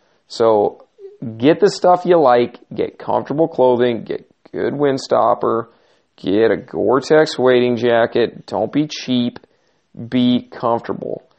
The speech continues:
You're gonna have this stuff for a long, long time. Uh, good gear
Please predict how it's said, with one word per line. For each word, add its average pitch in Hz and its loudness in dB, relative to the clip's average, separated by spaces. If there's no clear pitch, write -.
You're 110 -2
gonna 123 0
have 117 -4
this 113 -2
stuff 107 -2
for 110 0
a 98 2
long, 117 0
long 113 0
time. 113 -6
Uh, 104 -4
good 143 0
gear 117 0